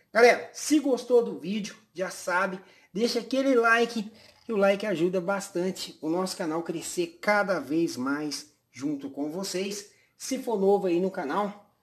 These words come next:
tiver passando aí por acaso, inscreva-se, vem fazer parte do nosso canal. Sejam todos bem-vindos. Olha que bacana. Nossa senhora, é muito bonita, viu? Olha,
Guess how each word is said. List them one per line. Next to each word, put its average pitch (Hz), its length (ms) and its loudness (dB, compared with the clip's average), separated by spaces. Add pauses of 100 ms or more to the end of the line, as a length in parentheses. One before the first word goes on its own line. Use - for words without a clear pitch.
tiver 156 220 -8
passando 170 320 -8
aí 165 160 -6
por 196 180 -8
acaso, 196 580 -2 (520)
inscreva-se, 220 760 2 (420)
vem 170 160 -6
fazer 175 280 -8
parte 160 400 -6
do 151 80 -10
nosso 160 240 -6
canal. 196 500 -2 (460)
Sejam 175 580 -4
todos 170 600 -4 (140)
bem-vindos. 147 920 -4
Olha 151 240 -4
que - 180 -16
bacana. 170 640 -4 (360)
Nossa - 340 -14
senhora, 147 560 -6
é 143 60 -6
muito 156 480 -6
bonita, 123 500 -10
viu? 139 260 -8
Olha, 170 240 -6